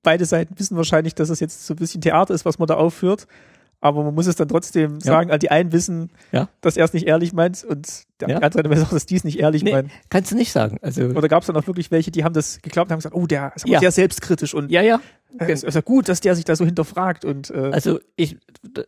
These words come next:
Speaker 2: das schweift ein bisschen ab, bis ich bei, dann zu meiner zweiten Begründung komme, wie ich da bei, wie ich mich da beim dritten Mal rausgeredet habe. Ähm, aber es, die S-E-D-Mitglieder muss man, sagen wir mal, einteilen. Da gibt's so vielleicht ein Drittel gab's davon, die waren wirklich von der guten Sache überzeugt.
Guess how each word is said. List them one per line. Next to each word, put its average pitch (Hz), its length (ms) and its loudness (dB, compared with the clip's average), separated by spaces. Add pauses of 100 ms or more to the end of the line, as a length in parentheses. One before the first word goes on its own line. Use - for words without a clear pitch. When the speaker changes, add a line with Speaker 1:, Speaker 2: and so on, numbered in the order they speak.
(160)
Speaker 2:
das 226 200 -6
schweift 180 200 2
ein 151 160 2
bisschen - 200 -4
ab, 170 120 -4
bis 135 140 0
ich - 80 -4
bei, - 100 2
dann 143 420 0
zu 139 80 -4
meiner 131 200 4
zweiten 139 300 2
Begründung 175 320 0
komme, 147 180 2
wie 120 60 2
ich 120 60 -4
da 139 60 -6
bei, 117 200 -2 (120)
wie 135 140 -4
ich 123 40 0
mich 131 200 2
da 131 100 0
beim 123 280 0
dritten 180 220 -2
Mal 123 100 4
rausgeredet 139 500 0
habe. 110 200 -2 (520)
Ähm, 135 420 2 (560)
aber 143 260 0
es, - 180 -4
die 151 240 -8
S-E-D-Mitglieder 165 640 0
muss 160 180 -2
man, 151 100 2
sagen 151 160 2
wir 151 100 4
mal, 143 40 0
einteilen. 170 440 2
Da 143 40 0
gibt's - 240 -4
so 151 320 4 (1080)
vielleicht 160 300 2
ein 143 60 4
Drittel 185 260 0
gab's 156 240 0
davon, 175 460 0
die 135 140 0
waren 156 220 2
wirklich 175 320 -4
von - 140 -2
der 143 120 2
guten 170 300 -2
Sache 139 260 0
überzeugt. 135 540 -2